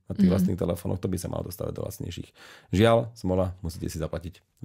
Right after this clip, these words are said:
Speaker 1: na tisíc eur, aby ste také niečo mali. Takže,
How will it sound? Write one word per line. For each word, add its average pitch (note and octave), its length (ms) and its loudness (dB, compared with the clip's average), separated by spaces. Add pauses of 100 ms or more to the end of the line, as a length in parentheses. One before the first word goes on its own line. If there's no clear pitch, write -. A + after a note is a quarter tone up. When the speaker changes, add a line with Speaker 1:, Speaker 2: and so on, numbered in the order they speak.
(240)
Speaker 1:
na F2+ 140 -2
tisíc F2+ 280 -6
eur, F#2+ 200 0
aby E2 160 -2
ste - 120 -8
také D#2 200 -8
niečo D#2+ 180 -8
mali. E2 220 -4 (640)
Takže, B2+ 380 6